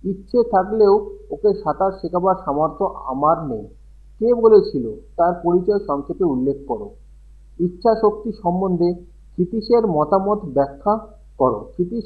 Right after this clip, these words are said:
কিভাবে নিজের ইচ্ছা শক্তির প্রমাণ দিয়েছিল? এই প্রশ্নগুলো তোমাদের পড়তেই হবে, এগুলো বাদ দিলে হবে না, কারণ এইগুলো যদি পড়ে যাও,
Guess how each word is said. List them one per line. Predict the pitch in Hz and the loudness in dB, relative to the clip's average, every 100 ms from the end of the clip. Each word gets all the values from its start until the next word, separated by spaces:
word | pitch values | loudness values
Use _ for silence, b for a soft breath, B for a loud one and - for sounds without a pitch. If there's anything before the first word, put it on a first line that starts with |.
| - | -6
কিভাবে | 180 185 196 | 0 2 2
নিজের | 190 147 170 175 | 0 2 2 2
ইচ্ছা | - - 151 | -2 -8 -6
শক্তির | 156 - 214 - | -6 -6 -8 -4
প্রমাণ | 143 139 135 | -2 0 -2
দিয়েছিল? | 127 120 - 104 101 - - - - - - - - - - | -4 -6 -6 -10 -10 -16 -20 -20 -20 -20 -20 -20 -20 -20 4
এই | 196 226 185 | 6 6 0
প্রশ্নগুলো | 160 - 196 202 208 | -2 -2 -2 0 0
তোমাদের | 196 185 196 190 | 0 -2 -2 -2
পড়তেই | 156 143 143 196 190 | 0 0 2 2 4
হবে, | 170 175 196 190 - - | 2 2 0 -2 -10 -8
এগুলো | 147 180 190 | -2 2 4
বাদ | 139 127 147 | 4 2 0
দিলে | 170 | 0
হবে | 156 143 139 | 2 2 0
না, | 117 - | -4 -6
কারণ | 147 156 147 - | -4 -4 -4 -2
এইগুলো | 170 175 233 233 240 - - - - | -2 -2 -2 0 0 -2 -16 -12 -4
যদি | 165 190 160 | -2 -2 0
পড়ে | 165 185 | 2 2
যাও, | 180 190 | 4 2